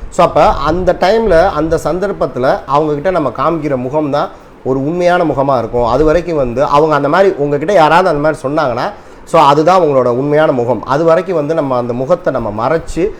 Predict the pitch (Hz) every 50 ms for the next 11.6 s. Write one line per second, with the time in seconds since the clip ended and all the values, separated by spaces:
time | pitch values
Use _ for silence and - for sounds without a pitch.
0 | - - - - - 127 131 127 123 127 127 123 127 135 156 - 143 135 147 156
1 | 151 143 127 107 131 131 127 120 113 113 107 113 117 131 131 110 101 - - 107
2 | 87 - 107 107 107 101 - 110 127 143 160 156 165 151 127 110 - 107 107 107
3 | 107 110 107 - - - - - - - 110 120 131 147 170 165 156 156 139 123
4 | 113 110 104 110 113 110 110 110 110 120 120 117 113 110 123 139 - 160 165 156
5 | 143 143 131 117 110 - 117 113 113 117 113 107 110 107 98 101 123 123 135 156
6 | 156 147 139 123 113 110 117 120 113 113 110 110 113 110 110 113 - - - -
7 | - - - 127 143 160 147 135 127 - - 151 165 190 202 190 180 165 156 143
8 | 131 127 120 120 123 127 135 127 127 123 120 113 104 110 113 110 110 113 120 139
9 | 135 120 110 104 - 143 147 151 147 139 123 113 104 98 104 113 113 107 107 117
10 | 131 127 135 135 110 117 107 107 107 101 101 120 117 110 104 107 113 127 143 156
11 | 156 143 131 123 120 123 110 101 98 101 85